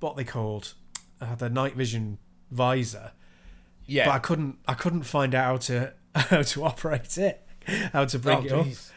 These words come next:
Speaker 1: Options.
Speaker 2: Okay, fair enough.
Speaker 1: Uh, yeah. Well, I'll have a look and I'll report back, uh, on that,
Speaker 2: Yes.
Speaker 1: definitely. Yeah.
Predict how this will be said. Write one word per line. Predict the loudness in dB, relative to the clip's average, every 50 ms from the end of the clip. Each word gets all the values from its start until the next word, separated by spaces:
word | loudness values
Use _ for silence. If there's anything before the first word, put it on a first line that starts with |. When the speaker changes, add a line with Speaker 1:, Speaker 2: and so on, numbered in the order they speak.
| -20 -20 -20 -20 -20 -20 -20 -20 -20 -20 -20 -20 -20 -20 -20 -20 -20 -20 -20 -20 -20 -18 -8 -2
Speaker 1:
Options. | -2 -2 -2 0 -2 -2 -2 -4 -6 -10 -12 -8 -2
Speaker 2:
Okay, | 0 0 0 2 0 0 0
fair | 0 0 -2 -2
enough. | -2 -6 -8 -8 -8 -14 -20 -20 -20 -20 -12 -2 4
Speaker 1:
Uh, | 6 6 6 4 2 -2
yeah. | -4 -4 -6 -6 -8 -2 6
Well, | 8 8
I'll | 10 10
have | 8 8
a | 8
look | 8 6 6 4 0 -4
and | -2 0 2
I'll | 2 2 2 2
report | 0 -2 -2 -4 -4 -4 -6 -4 -4
back, | -4 -6 -6 -6 -10 -10 -8
uh, | -6 -6 -6 -6 -8
on | -8 -10 -10
that, | -12 -14 -14 -14 -14 -10 -10
Speaker 2:
Yes. | -10 -10 -10
Speaker 1:
definitely. | -12 -14 -14 -16 -18 -20 -20 -20 -18
Yeah. | -14 -14 -12 -12